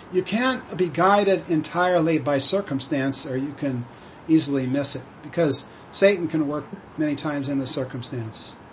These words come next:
Uh, in other words, uh, for example,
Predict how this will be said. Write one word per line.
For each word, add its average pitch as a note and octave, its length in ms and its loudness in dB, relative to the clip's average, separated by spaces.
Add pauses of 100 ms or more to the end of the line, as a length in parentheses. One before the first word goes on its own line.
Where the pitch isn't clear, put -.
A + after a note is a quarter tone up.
(460)
Uh, C3 320 -2 (720)
in G#3 80 -2
other A3 120 -2
words, G3+ 300 0 (400)
uh, E3+ 260 6
for G3+ 140 -2
example, G3+ 520 0